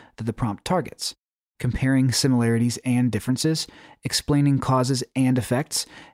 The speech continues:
and showing how things have continued and or changed over time. Your best bet is to include your thesis in the introduction.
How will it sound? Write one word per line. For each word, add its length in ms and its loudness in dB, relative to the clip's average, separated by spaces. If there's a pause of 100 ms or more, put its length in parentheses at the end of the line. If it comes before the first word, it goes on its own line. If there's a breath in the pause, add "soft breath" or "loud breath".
and 340 0
showing 300 2
how 160 2
things 280 -2
have 100 -4
continued 580 0
and 220 2
or 180 -2
changed 540 0
over 160 -2
time. 400 -6 (840)
Your 120 0
best 260 2
bet 140 6
is 100 0
to 100 0
include 300 0
your 80 2
thesis 380 -2
in 60 0
the 100 -2
introduction. 580 -8